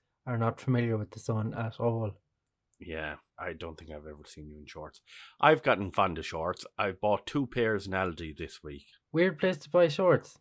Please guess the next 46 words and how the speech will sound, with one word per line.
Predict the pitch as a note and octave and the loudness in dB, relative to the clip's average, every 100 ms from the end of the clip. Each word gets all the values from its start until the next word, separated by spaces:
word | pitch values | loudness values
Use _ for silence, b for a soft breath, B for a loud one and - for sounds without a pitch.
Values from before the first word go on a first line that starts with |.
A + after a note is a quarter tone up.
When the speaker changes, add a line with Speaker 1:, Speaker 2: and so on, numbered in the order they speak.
| - | -14
Speaker 2:
Well, | A#2+ | -10
where | A#2+ C#3+ | -2 2
else | D3 C#3 - | 2 0 -4
am | |
I | E2+ | -6
gonna | D2+ D2 | -6 -6
buy | D2 C#2 | -6 -6
'em? | - - | -6 0
Speaker 1:
Online, | A3+ C#3+ E3 E3+ | 4 6 4 4
I | |
suppose. | D3 - B2+ - b b | 0 2 0 0 b b
But | D3 | 0
it's | D#3+ G3+ | 2 2
just | C4 G3+ | 0 2
weird. | A#3 A3+ D#3+ D3 _ _ _ _ - | 4 6 4 0 _ _ _ _ -4
And, | D#3+ E3+ | 0 2
uh, | D#3 | 2
you, | D#3 D#3+ | 2 0
you | D#3+ E3+ | 2 2
never | F3+ E3+ | 4 2
see | D3 D3 | 2 -2
clothes | - D3 C#3+ A#2 | 2 4 4 2
in | A2 | 2
Aldi, | C3 C#3 A2 G#2 | 2 2 0 0
or | A#2 A#2 | 2 4
at | |
least | A#2 A2 - - - - | 2 -2 -4 -18 -8 2
I | B2 | 4
don't | B2+ A#2 | 4 0
go | A2 | -4
to | G2+ | -6
Aldi | G2+ G#2+ G#2+ | -6 -6 -6
much, | G2+ - | -6 -8
I | |
suppose. | - - A#2+ A2+ | -6 0 2 4
Are | |
they | B2 | 4
nice | E3 F#3 | 4 2
shorts? | - A2 G#2 - _ - | 0 0 -2 -14 _ 2
Speaker 2:
They're | E3 | 4
cargo | - G#3 F#3 A2 E2 | 8 8 8 2 -2
shorts. | - E2+ - - - | -6 -10 -10 -12 -2
Speaker 1:
Okay. | D3 F#3 A3 B2 A2 _ _ - | 0 2 4 4 2 _ _ -2
Speaker 2:
I | |
like | A#2 G#2 - | 2 2 0
them. | F2 | -8